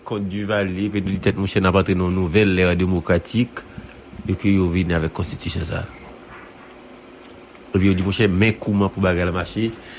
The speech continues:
Et constitution, ça, nous pas gain droit voter ni amender le tout par référendum. Et que là-dedans, non ? Mais quand nous dit tête, nous, gagnons équipe, monde, non, pas un pile, non ?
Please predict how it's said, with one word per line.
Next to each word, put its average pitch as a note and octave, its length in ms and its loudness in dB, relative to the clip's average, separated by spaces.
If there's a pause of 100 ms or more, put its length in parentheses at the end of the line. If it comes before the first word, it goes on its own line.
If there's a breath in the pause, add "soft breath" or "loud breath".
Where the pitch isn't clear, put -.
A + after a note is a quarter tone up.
(340 loud breath)
Et E3 100 4 (160)
constitution, G3 640 4
ça, F#3+ 360 6 (460 loud breath)
nous C#3+ 140 4
pas D3+ 200 2
gain C#3+ 140 4
droit B2+ 280 6
voter G2+ 720 2
ni A#2 220 4
amender A2+ 460 4
le G#2+ 180 4
tout D3+ 220 0 (1400)
par G#2 260 6
référendum. F2 720 2 (1000)
Et G#2 120 2
que G2 100 0
là-dedans, F2 300 2
non ? A2+ 60 -4 (1120 loud breath)
Mais A3+ 60 4
quand A3+ 260 6
nous G#3 80 6
dit F#3 140 2
tête, - 160 2
nous, F#3+ 140 6
gagnons D#3+ 240 8
équipe, G#3 340 0
monde, E3 240 2 (100)
non, G#3 100 6
pas A3+ 160 6
un B3 40 2
pile, D3 200 4
non ? E3+ 180 4